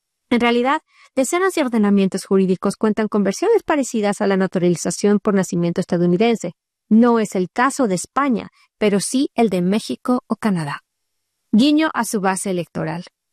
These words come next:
En un correo electrónico, el profesor de Derecho y Ciencia Política de la Universidad de Massachusetts Amherst,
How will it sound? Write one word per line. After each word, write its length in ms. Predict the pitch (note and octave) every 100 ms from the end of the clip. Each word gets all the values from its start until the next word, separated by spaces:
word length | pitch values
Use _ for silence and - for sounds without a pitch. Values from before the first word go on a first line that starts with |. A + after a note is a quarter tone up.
| _ -
En 180 | - C#4
un 100 | F4
correo 300 | F#4+ F#4+ D#4+
electrónico, 720 | C#4+ A#3+ - F3+ F3 F3 -
el 80 | G3+
profesor 480 | F#3 G#3+ A#3+ - C4
de 120 | D4
Derecho 360 | C4+ A#3 G3+ G3
y 60 |
Ciencia 340 | F3+ F3+ - F3
Política 500 | - F3+ F3 - F3
de 60 |
la 80 | E3+
Universidad 540 | E3+ D#3+ D#3+ F#3 E3+ E3
de 100 | E3
Massachusetts 760 | D#3+ - - G3 F3 D#3+ - -
Amherst, 540 | F#3+ E3+ D#3 G3+ -